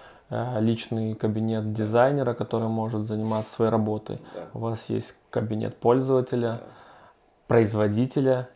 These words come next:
Speaker 1: или это одно и то же,
Speaker 2: Ну,
Speaker 1: дизайнер,
Speaker 2: по сути,
Speaker 1: производитель?
Speaker 2: ну, это не одно и то же,
Speaker 1: Ну.
Speaker 2: это всё-таки другое.
Speaker 1: Ну,
Speaker 2: Просто,
Speaker 1: разные
Speaker 2: ну,
Speaker 1: функционалы
Speaker 2: смотри,
Speaker 1: там
Speaker 2: ты ж,
Speaker 1: есть, да?
Speaker 2: э, как, как разработчики, да, мы ж понимаем, что это не одна единая система, да?
Speaker 1: Да, да.
Speaker 2: Что есть платф-,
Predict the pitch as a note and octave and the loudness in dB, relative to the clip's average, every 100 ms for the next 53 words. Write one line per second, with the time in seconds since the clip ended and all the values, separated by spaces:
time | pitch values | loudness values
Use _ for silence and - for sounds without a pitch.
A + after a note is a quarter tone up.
0 | - A#2 A#2 A#2 A2+ A2+ A2+ A2 A2+ C#3+ | -2 2 4 4 2 2 2 2 2 4
1 | A2+ A2+ A2 C3+ A#2+ A2+ A2 A2 C#3+ C3 | 8 8 8 6 8 8 8 6 6 6
2 | C3 C3+ C3 F3 A#2+ G#2 F#2 E2+ E2 D#2 | 6 4 4 2 2 0 0 0 -2 -4
3 | D2 F2+ B2 F2 F2 E2 - F2+ F2+ F#2+ | -6 -6 -4 0 0 -4 -10 -8 -2 -2
4 | F2 D#2 D2 C3 C3+ A2+ A2 - A2 A#2 | 0 -2 6 8 8 8 4 2 0 4
5 | A#2 G#2+ A#2 F#2+ G#2+ G#2+ A2 A2 G2+ F#2 | 4 6 4 2 0 0 2 8 8 8
6 | G2 G#2 G2+ - G#2 A2 B2 D#3 - - | 4 -2 -4 2 4 4 4 2 0 -2
7 | G2+ A#2 F#2+ F#2+ - G#2 G#2 F2 - F2+ | 2 2 2 -2 0 2 2 2 2 2
8 | F2 G2+ G2 A2 A2 G#2 A#2 C3 G#2 F#2+ | 4 4 8 10 10 10 8 8 6 6
9 | G#2+ G2 F#2 F#2+ - - D#2 C#2+ E2 G2+ | 4 4 2 -2 -4 -4 -6 -4 0 2
10 | B2 A#2 A2+ A2+ B2+ - G2 G2 F#2 - | 2 -2 -2 -4 -6 4 8 10 10 6
11 | G2 A#2+ C#3+ - G#2 F#2 G#2+ - | 2 4 4 2 0 6 4 4